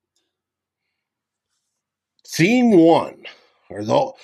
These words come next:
first off, let's start off with the title. You see Kwesi on there. I wanted to focus on him because, hey, G M's in charge of the trade, so we'll look there. And, uh, but we talked about Minnesota Vikings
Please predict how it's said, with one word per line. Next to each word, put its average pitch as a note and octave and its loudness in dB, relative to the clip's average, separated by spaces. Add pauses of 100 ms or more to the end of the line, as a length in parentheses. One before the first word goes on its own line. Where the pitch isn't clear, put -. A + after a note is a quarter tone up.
(220)
first F3+ -2
off, A#2 -6
let's B2+ -6
start B2 -4
off A2 -6
with C3+ -12
the - -18
title. G#2+ -6
You A#2 -4
see C#3 -8
Kwesi G#2+ -4
on F#2 -6
there. F2 -10 (320)
I A2+ -6
wanted A#2 0
to G2 -8
focus B2 -4
on G2 -8
him A2 -2
because, - -12 (300)
hey, F#2+ -8 (420)
G A2 -2
M's A2 0
in G2+ -12
charge G#2 -6
of F2+ -12
the E2+ -14
trade, A2+ -4
so D#2 -14
we'll G#2 -6
look A2+ -6
there. B2+ -2 (1500)
And, F#2+ -2
uh, - -14 (580)
but A#2 -4
we A#2+ 2
talked C#3+ -2
about B2+ -4 (260)
Minnesota E3 0
Vikings D3 -2